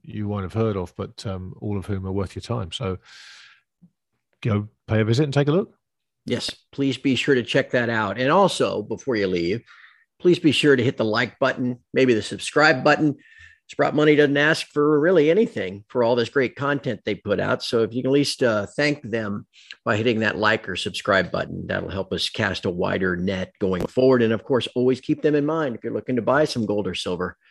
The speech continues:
Speaker 2: Sprott money dot com and that phone number, eight eight eight, eight six one, zero seven seven five. We're wrapping up the month of June twenty twenty-two. I wanna thank Grant Williams for his time. Grant,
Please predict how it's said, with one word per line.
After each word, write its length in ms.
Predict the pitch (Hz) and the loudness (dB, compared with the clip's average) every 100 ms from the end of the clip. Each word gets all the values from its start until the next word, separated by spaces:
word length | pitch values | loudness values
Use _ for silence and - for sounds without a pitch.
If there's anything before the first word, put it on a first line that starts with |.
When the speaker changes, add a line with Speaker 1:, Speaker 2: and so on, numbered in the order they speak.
| - - - | -20 -20 -18
Speaker 2:
Sprott 340 | - 123 120 | -4 0 2
money 200 | 127 127 | 2 2
dot 220 | 131 127 | 2 2
com 380 | - 117 107 101 - | 0 -2 0 -4 -6
and 160 | 95 104 | -6 -4
that 180 | 104 | -4
phone 160 | - 113 | -4 -2
number, 300 | 101 95 - | -2 -2 -4
eight 160 | 92 98 | -4 -4
eight 160 | 101 98 | -2 -2
eight, 280 | 101 - _ _ _ _ - | -2 -4 _ _ _ _ -4
eight 200 | 98 - | -2 -2
six 320 | - 104 - | -4 -4 -4
one, 340 | 92 95 98 - | -4 -4 -4 -6
zero 500 | 85 98 113 117 117 - | -4 0 2 4 2 0
seven 500 | - 139 127 117 110 | -2 2 2 2 -2
seven 380 | - 123 113 110 | 0 0 0 -2
five. 320 | 131 120 117 | 0 2 0
We're 80 | 113 | -2
wrapping 400 | 120 143 160 151 | 2 2 2 0
up 180 | 151 | 0
the 80 | - | -2
month 320 | 127 135 143 | -2 -2 -4
of 120 | 110 90 | -6 -4
June 340 | 139 160 175 | 0 2 2
twenty 380 | - 170 160 147 | 0 -2 0 0
twenty-two. 600 | - 165 156 - 180 196 | -2 -2 -2 0 4 4
I 100 | 160 | 4
wanna 280 | 143 135 127 | 0 -2 -6
thank 380 | - 143 120 | -4 -4 -4
Grant 300 | - 139 135 139 | -2 0 0 2
Williams 580 | 156 190 156 139 185 | 4 4 2 0 -2
for 180 | - 135 | -6 -4
his 200 | 147 160 | -4 -4
time. 280 | - 196 208 | -2 2 2
Grant, 260 | 175 170 | 4 2